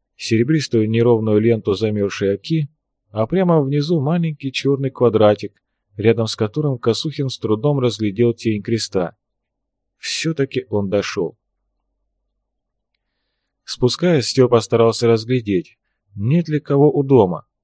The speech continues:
но сколько ни смотрел, все было тихо.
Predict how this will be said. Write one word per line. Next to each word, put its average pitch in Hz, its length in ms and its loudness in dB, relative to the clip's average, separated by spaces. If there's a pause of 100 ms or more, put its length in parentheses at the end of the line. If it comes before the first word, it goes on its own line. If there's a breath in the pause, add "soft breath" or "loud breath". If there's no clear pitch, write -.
(300)
но 175 200 -6
сколько 107 360 -6
ни 107 80 -4
смотрел, 139 480 -2
все 110 200 -2
было 101 220 2
тихо. - 380 -6